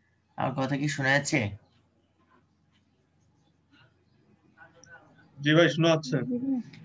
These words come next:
Speaker 1: কেউ Facebook-এ message দিয়েন না, Facebook-এ মে-, যেহেতু mobile থেকে connect হয়েছি, Facebook-এ message দিলেই রিমুভ, ইয়া হয়ে যাচ্ছে। তো কপিরাইটটা কি, যেটা নিয়ে কথা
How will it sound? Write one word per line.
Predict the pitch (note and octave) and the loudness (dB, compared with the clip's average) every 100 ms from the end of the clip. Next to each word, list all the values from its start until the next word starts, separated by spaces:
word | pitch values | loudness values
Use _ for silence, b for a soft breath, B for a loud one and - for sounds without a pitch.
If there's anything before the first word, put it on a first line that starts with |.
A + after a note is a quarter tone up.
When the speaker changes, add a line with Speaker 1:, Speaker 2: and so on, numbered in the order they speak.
| - - | -20 -8
Speaker 1:
কেউ | C#3+ D3 D#3 | -4 -2 0
Facebook-এ | C#3+ B2 D3 C#3+ C3 | -2 -2 -2 0 0
message | B2 C#3+ A#2 | -2 -2 -2
দিয়েন | B2 A2+ A2+ | 0 0 0
না, | A2+ | -2
Facebook-এ | B2+ B2+ C3+ C#3 | -2 -2 -4 -4
মে-, | C3 B2 | -4 -4
যেহেতু | A#2+ C3+ | -4 -4
mobile | B2+ C3 C3+ | -2 -2 -2
থেকে | C#3+ C#3 | 0 0
connect | C#3 C#3 | 0 0
হয়েছি, | C#3 C3 D#3 D3+ | -2 0 -2 0
Facebook-এ | C3+ A#2 B2+ B2+ | -4 -4 -4 -2
message | A#2+ A2+ A#2+ C3 | -4 -6 -8 -6
দিলেই | C#3+ D#3 D#3+ b b b _ - C3 | -4 -4 -6 b b b _ -14 -6
রিমুভ, | B2+ B2 - B2 | -4 -4 -4 2
ইয়া | B2 | 4
হয়ে | A#2+ A2 | 4 2
যাচ্ছে। | A2 - G2+ - _ _ _ _ _ _ _ _ _ _ _ _ b b b b b _ | 0 -4 -10 -12 _ _ _ _ _ _ _ _ _ _ _ _ b b b b b _
তো | C3 C#3 | -2 0
কপিরাইটটা | C3 D3+ D#3 D#3 D#3+ D#3 | 4 4 4 4 0 4
কি, | E3+ - D#3+ | 2 2 0
যেটা | C#3 C#3 | 2 0
নিয়ে | C#3+ D3 C#3 | 0 0 0
কথা | C#3+ | 0